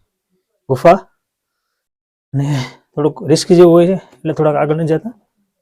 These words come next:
પણ થોડોક ઠંડો અહેસાસ તમને, હમ, ભેજવાળી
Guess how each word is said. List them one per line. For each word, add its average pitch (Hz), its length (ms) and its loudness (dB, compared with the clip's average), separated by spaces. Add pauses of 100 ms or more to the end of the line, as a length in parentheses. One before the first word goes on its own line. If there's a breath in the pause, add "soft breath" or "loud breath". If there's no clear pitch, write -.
(120)
પણ 143 220 -6
થોડોક 170 300 4
ઠંડો 175 260 2
અહેસાસ 151 380 0
તમને, 147 240 -6 (540)
હમ, 143 220 -6
ભેજવાળી 151 460 4